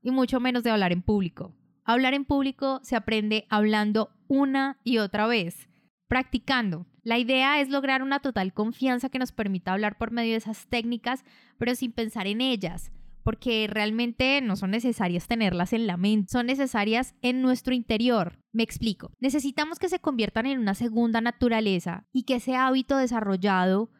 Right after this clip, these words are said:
nos permita usar esas técnicas libremente. Es decir, que sepamos de la existencia de estas técnicas, las naturalicemos, tal cual como si aprendes a tocar piano. Al inicio, las personas tienen muchos problemas para hacerlo, pero a medida que pasa el tiempo ya los dedos están como totalmente entrenados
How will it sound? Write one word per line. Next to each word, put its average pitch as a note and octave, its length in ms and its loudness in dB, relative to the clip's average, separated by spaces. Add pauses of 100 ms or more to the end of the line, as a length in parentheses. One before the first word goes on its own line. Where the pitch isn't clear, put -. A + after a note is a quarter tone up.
(120)
nos B3+ 260 0
permita B3+ 480 -2
usar C4+ 180 -2
esas A#3+ 260 -4
técnicas C4 540 -4
libremente. G#3+ 840 0 (200)
Es A3+ 220 -8
decir, C4 380 -2
que A3+ 140 -4
sepamos B3+ 520 -4
de D#4+ 100 -2
la D4+ 60 -2
existencia G3+ 540 0
de G#3+ 60 2
estas A#3+ 300 -4
técnicas, G3+ 580 -2 (360)
las B3 320 0
naturalicemos, B3 1300 2 (240)
tal D4 220 0
cual D#4+ 180 0
como D#4+ 240 -4
si D4 60 2
aprendes G#3+ 360 -4
a A#3 60 0
tocar G3+ 380 -2
piano. - 320 -10 (240)
Al C4+ 160 0
inicio, E4 320 0 (380)
las C4 180 -2
personas B3+ 460 0
tienen D#4 220 0
muchos D#4+ 280 0
problemas A3 600 0
para C4 180 0
hacerlo, G3+ 380 0
pero B3+ 140 -2
a B3 40 0
medida G3+ 280 2
que C4 120 -2
pasa G3+ 240 -2
el A3 100 -2
tiempo A#3+ 360 2
ya A#3 100 4
los G3+ 160 0
dedos A#3 240 0
están F#3 240 -4
como G3 160 -2
totalmente F#3+ 580 -2
entrenados F#3 840 0